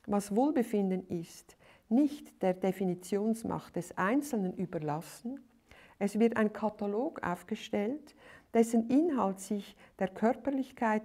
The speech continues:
immer mehr entfremdet, sodass dieser Körper dem Subjekt langsam entschwindet und nur noch über die Abwesenheit von Krankheit erfahren werden kann.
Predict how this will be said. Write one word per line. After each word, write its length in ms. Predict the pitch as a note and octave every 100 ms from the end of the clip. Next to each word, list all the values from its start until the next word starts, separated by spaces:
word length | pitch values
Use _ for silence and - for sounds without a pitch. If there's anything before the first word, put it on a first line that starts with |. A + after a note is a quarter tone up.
| -
immer 320 | A#3 B3+ D4
mehr 400 | A#3 F3+ F#3+ G#3
entfremdet, 960 | A#3 A3+ - A#3 C#4+ B3 - - - - _ _ _ - -
sodass 360 | A#3 A3 A3+
dieser 240 | A#3 G#3+ G#3+
Körper 500 | - G3+ - - C#4 - - -
dem 120 | G#3+
Subjekt 600 | G#3 G#3 G#3 A3+ A#3+ -
langsam 600 | G#3 F#3 F#3+ G3 A3 A3
entschwindet 960 | A3+ A3 - A#3 C#4 B3+ F#3 F#3+ - - - -
und 200 | A3+ A#3
nur 160 | A#3 D4
noch 240 | C4+ B3
über 300 | - A3 A3 G#3+ - - _ -
die 160 | -
Abwesenheit 720 | F#3 F#3+ A3+ A#3 B3 A3 G#3+ G#3
von 200 | G#3+ G3+
Krankheit 680 | A3 A3 C4+ B3+ F3 E3+ E3+ - _ _ _
erfahren 560 | F#3 F3+ F#3+ F3 F3+ F3+
werden 400 | E3+ E3 F3+ F3
kann. 400 | - F3 F3+